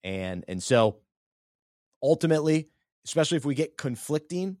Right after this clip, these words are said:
sometimes we'll talk to three different people and we'll get conflicting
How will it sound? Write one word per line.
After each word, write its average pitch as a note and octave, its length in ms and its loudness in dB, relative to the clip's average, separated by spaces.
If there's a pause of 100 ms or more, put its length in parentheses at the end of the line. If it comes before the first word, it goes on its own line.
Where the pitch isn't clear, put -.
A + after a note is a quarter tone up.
sometimes E3 340 0
we'll D3 80 -2
talk D3 240 0
to C3+ 80 -6
three C#3+ 180 -2
different C3 200 -2
people C#3 400 -4 (320)
and A#2 80 -6
we'll A#2+ 100 -4
get C3 220 -4
conflicting C3 760 -4